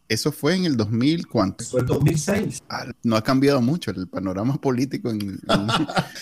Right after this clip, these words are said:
Speaker 3: En
Speaker 1: estás
Speaker 3: realidad
Speaker 1: hablando
Speaker 3: está peor.
Speaker 1: Sí,
Speaker 3: <laughs>
Speaker 1: pu-, pu-, estás hablando
Speaker 3: Ha cambiado
Speaker 1: de
Speaker 3: para mal.
Speaker 1: Estás hablando de mucha gente que todavía, pues, la, la vemos, la conocemos, está vigente. Dale, porfa, Israel, que recarga la pestaña solo para que se comp-, ¿cierto? Y, y que, pa-, bueno,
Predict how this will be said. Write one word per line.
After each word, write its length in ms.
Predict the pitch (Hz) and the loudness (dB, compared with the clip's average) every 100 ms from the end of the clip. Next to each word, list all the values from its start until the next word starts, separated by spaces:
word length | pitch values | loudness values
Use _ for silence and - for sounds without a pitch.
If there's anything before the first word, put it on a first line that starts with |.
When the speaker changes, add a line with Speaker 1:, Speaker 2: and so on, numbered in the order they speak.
| 202 | -2
Speaker 3:
En 160 | 123 160 | 2 4
Speaker 1:
estás 140 | 175 175 | 6 6
Speaker 3:
realidad 220 | 165 165 | 8 6
Speaker 1:
hablando 200 | 202 226 180 | 4 4 2
Speaker 3:
está 120 | - | 4
peor. 440 | 139 135 170 143 | 4 6 6 4
Speaker 1:
Sí, 60 | - | 4
Speaker 3:
<laughs> 580 | 131 107 139 175 156 131 | 0 2 4 6 6 4
Speaker 1:
pu-, 340 | 143 151 139 | -2 -2 -2
pu-, 100 | 139 - | -4 -6
estás 200 | - 131 | 0 2
hablando 280 | 143 160 165 | 4 4 6
Speaker 3:
Ha 20 | |
cambiado 320 | 196 180 185 202 | 6 6 6 6
Speaker 1:
de 60 | |
Speaker 3:
para 220 | 185 143 | 4 4
mal. 420 | 131 170 147 113 - | 6 4 4 0 -6
Speaker 1:
Estás 220 | - 120 | -6 0
hablando 260 | 127 139 151 | 2 2 2
de 60 | |
mucha 300 | 143 143 156 | 2 2 2
gente 240 | 147 147 156 | 2 2 2
que 100 | 147 | 0
todavía, 720 | 120 117 107 110 120 113 95 | 2 2 2 2 4 4 0
pues, 180 | - 98 | -8 -8
la, 200 | 80 - 95 | -8 -10 -10
la 160 | 101 101 | -4 -2
vemos, 280 | 104 139 147 | 0 0 0
la 140 | 139 | 0
conocemos, 480 | 123 107 113 143 151 | 0 -2 2 2 2
está 180 | 143 123 | 2 2
vigente. 600 | 127 117 160 156 160 160 _ | 2 2 2 2 -2 -4 _
Dale, 220 | - 147 147 | 0 2 4
porfa, 380 | 160 143 113 - - | 2 2 -2 -2 -10
Israel, 380 | 117 131 131 107 | -6 0 0 -2
que 100 | 117 | -6
recarga 440 | - 117 107 113 135 | -4 -2 0 2 2
la 100 | 147 | 2
pestaña 380 | 123 - 131 117 | 0 -2 0 0
solo 240 | 120 117 | -2 -2
para 180 | 98 - | -4 -8
que 120 | - | -6
se 100 | 101 | -6
comp-, 160 | 90 - - - | -6 -8 -12 -12
¿cierto? 400 | - 101 101 - | -6 -4 -4 -6
Y, 200 | - 131 - | 2 2 2
y 60 | 127 | -2
que, 160 | - 139 | 0 0
pa-, 140 | - - - | 0 -10 -14
bueno, 220 | - 104 | -4 -2